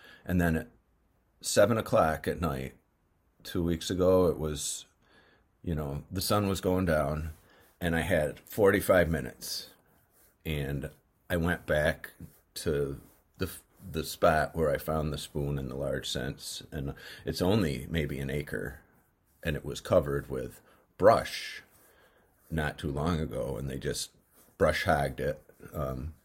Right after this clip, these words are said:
and I found what at first I thought was pretty amazing, um, but I didn't realize the magnitude, and I'm not a big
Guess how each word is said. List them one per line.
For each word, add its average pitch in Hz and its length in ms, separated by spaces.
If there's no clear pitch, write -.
and 76 360
I 92 140
found 90 680
what 95 640
at - 160
first 143 480
I 110 120
thought 87 460
was 87 220
pretty 90 360
amazing, 71 600
um, 78 220
but 82 120
I 90 100
didn't 82 360
realize 85 840
the 78 80
magnitude, 90 760
and 73 360
I'm 82 200
not 85 320
a 85 120
big 76 400